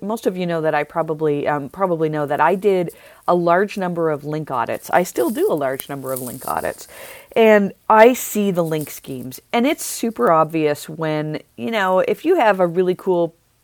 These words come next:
article that people are republishing, um, news outlets are grabbing it and they want to republish it and they link back to you,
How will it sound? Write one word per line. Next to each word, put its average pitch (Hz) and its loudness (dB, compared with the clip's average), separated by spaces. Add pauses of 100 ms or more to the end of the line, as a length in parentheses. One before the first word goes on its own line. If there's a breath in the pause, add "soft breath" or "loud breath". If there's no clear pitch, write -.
article 160 2
that 156 0
people 180 -2
are 165 2
republishing, 151 -4 (320 soft breath)
um, 143 -4
news 160 -4
outlets 151 0
are 156 -2
grabbing 143 0
it 143 -4
and 151 -6
they 151 -4
want 147 -4
to 143 -4
republish 190 0
it 185 2
and 165 -6
they 160 -2
link 156 -8
back 147 0
to - -12
you, 170 -2